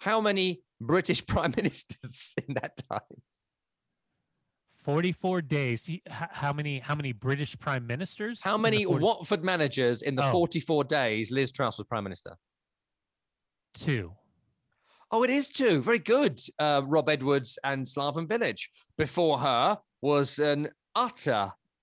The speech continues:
Speaker 1: utter horror show called Boris Johnson.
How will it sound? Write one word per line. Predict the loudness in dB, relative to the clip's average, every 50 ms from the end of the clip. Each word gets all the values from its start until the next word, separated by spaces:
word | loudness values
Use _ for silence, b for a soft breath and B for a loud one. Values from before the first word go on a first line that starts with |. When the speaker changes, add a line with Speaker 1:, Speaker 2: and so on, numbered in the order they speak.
| _ _ _ _ -4 -2
Speaker 1:
utter | -2 -2 -2 -4 -2 -2 -2
horror | -2 -4 -6 0 2 4 4 4 4 2
show | 2 0 0 0 2 2 0 -2 -4 -10 -10 -4
called | -2 -2 -2 0
Boris | 0 0 0 -2 -2
Johnson. | -2 -2 -2 -2 -4 -6 -6 -6 -6 -6 -6 -10